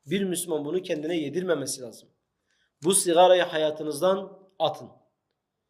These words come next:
Sigara kardeşler, az önce bir, bir, bir kardeşimiz israfla alakalı bir soru sormuştu. Sigara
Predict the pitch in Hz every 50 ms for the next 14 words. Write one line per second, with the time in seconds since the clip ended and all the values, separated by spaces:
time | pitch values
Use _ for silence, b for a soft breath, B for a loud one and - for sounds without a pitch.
0 | _ _ _ - - - - 156 160 160 196 196 196 190 190 - 180 175 165 165
1 | - - 185 190 196 196 - - - - _ _ _ _ 180 170 170 190 190 180
2 | 175 170 170 190 185 185 165 190 - - - 170 180 - 175 160 156 151 147 170
3 | 196 175 180 175 - 190 180 170 180 170 160 156 151 - 170 180 175 175 170 -
4 | 165 170 175 - 156 135 123 117 - - - - _ _ _ _ _ _ _ _
5 | _ _ _ _ _ _ _ - - - - 160 170 156 190 196 202 202 202 202
6 | 208 208 - - -